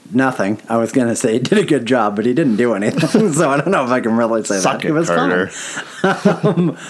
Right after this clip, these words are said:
Speaker 1: but yeah, so Allen got back in. It was fine. Uh, our power play looked really bad when we got one about <laughs> fourteen minutes in.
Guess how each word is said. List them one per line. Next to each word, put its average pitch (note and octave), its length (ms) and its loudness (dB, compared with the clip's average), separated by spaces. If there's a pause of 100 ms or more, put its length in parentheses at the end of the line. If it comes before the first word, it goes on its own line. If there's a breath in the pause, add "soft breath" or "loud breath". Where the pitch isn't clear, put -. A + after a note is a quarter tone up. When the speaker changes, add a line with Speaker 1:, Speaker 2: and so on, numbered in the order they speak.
(380 loud breath)
Speaker 1:
but C#3+ 360 0
yeah, A2+ 380 0
so C3 360 2
Allen B2+ 300 2
got A2+ 240 0
back G2+ 240 -2
in. F#2 160 0
It F2 80 -2
was D#2+ 120 -6
fine. E2 380 -4 (500 loud breath)
Uh, G#2+ 440 0 (600)
our B2 140 0
power C#3 280 0
play C3 200 0
looked A#2+ 240 -2
really A#2 220 2
bad G#2+ 460 0 (100)
when G2+ 160 0
we G2+ 100 2
got G#2+ 280 0
one A2 140 -2
about A2 320 -2
<laughs> - 80 -4
fourteen A#2+ 340 0
minutes A2 300 -2
in. G2+ 320 0